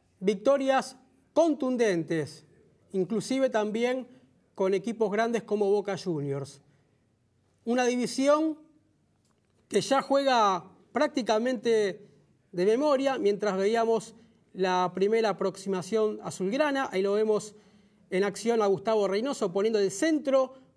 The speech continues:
para Federico Bruno, que con un remate derecha casi pone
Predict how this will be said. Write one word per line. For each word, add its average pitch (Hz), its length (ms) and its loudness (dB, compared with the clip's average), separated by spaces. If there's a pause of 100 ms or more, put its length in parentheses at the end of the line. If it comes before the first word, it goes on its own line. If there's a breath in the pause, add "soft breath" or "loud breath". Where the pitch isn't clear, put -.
para 262 240 2
Federico 220 560 0
Bruno, 277 460 -2
que 208 160 -2
con 208 160 0
un 254 100 -2
remate 226 400 0
derecha 214 540 -2
casi 240 320 -4
pone 247 480 -2